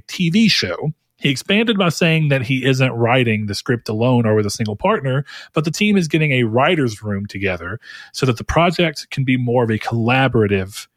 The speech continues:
experience. He clarified a few days later that he is only referring to making games in a more collaborative manner,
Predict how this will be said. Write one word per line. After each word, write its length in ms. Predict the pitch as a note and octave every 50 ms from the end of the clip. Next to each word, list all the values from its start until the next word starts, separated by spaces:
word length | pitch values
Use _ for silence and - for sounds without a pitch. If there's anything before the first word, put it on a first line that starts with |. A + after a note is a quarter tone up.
| _ _ _ _ _ -
experience. 920 | A2+ G#2 - - - - D3+ C#3 B2+ A2+ G2+ F#2 F2+ - - - - - - - - - - -
He 120 | - D#3
clarified 480 | - G3 G#3 G#3+ G3+ - - G3 F3+ E3
a 60 | D3
few 200 | - E3+ D#3 D3
days 280 | D3 C3+ B2+ A#2+ - -
later 380 | B2+ C3 B2+ A#2 A#2 A2 A2
that 180 | G#2+ A2 G#2+ A2+
he 160 | A2+ B2 B2
is 160 | A#2+ A2+ A#2 - -
only 320 | C#3+ D#3 F#3 G#3 A3 A3+
referring 540 | G3+ F#3 F3+ D#3 - E3+ D#3+ D#3 D#3 D3+ D3+
to 140 | - - D#3
making 440 | C3 B2+ B2 B2 - - C3 B2 A#2
games 340 | A2+ A2 A2 A#2 A2+ G#2+ A2
in 120 | G#2 G#2
a 40 | G2+
more 220 | G#2 G2+ G2+ G2
collaborative 840 | - - - A#2+ G#2+ A2+ C3+ D3 D3+ A#2 A2+ G#2 G2 G2+ G2 F#2+ F#2+
manner, 440 | G2 F2+ F2+ F2 F#2 F#2 G#2+ A#2